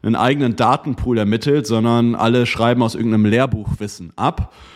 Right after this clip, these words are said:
und haben aber halt selber viel zu wenig Praxiserfahrung. Jetzt bin ich mal gespannt, was Chat G P T mir hier sagt und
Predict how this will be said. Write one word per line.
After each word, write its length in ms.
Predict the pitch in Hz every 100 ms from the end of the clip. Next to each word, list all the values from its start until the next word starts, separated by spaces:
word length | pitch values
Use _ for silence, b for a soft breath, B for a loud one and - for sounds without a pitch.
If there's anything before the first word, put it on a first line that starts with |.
| B
und 480 | - 113 113 117 113
haben 120 | 123
aber 160 | 113 107
halt 120 | 104
selber 360 | 113 117 117 117
viel 260 | - 117
zu 120 | 101
wenig 200 | 101 101
Praxiserfahrung. 800 | - 98 - 90 - - 71 80
Jetzt 140 | 92 -
bin 80 | 185
ich 80 |
mal 120 | 170 147
gespannt, 560 | 120 - 127 202 254 - B B B B
was 520 | 113 131 156 - - -
Chat 240 | - 147
G 80 | 147
P 160 | 135 131
T 240 | - 127
mir 220 | 120 117
hier 200 | 107 104
sagt 480 | 95 98 117 196 -
und 360 | - 120 127